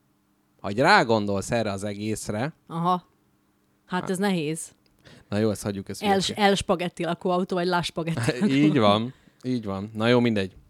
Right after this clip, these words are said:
Speaker 1: De Adidas. Na, ez nem tudom mi, de kimondtam. Na szóval, hallgatók, káposztelepke már belengedte, a századik adásról egy kicsit beszéljünk. Mindenki várja,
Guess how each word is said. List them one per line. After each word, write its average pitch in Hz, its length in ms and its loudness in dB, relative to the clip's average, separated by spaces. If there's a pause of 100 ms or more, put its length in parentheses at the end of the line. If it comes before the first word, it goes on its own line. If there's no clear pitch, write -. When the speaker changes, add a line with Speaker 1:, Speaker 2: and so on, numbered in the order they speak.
Speaker 1:
De 120 180 2
Adidas. 107 400 0 (280)
Na, 131 400 0
ez 113 140 -4
nem 127 140 2
tudom 98 200 -4
mi, 151 180 0 (340)
de 104 320 -6
kimondtam. 95 500 -12 (260)
Na 143 340 6
szóval, 110 420 2 (560)
hallgatók, 131 760 4 (160)
káposztelepke 107 720 -6
már 98 180 -14
belengedte, 113 680 -8
a - 60 -20
századik 151 560 -2
adásról 101 440 -8
egy - 80 -20
kicsit 90 320 -16
beszéljünk. 101 480 -14
Mindenki 117 520 -4
várja, 101 540 -8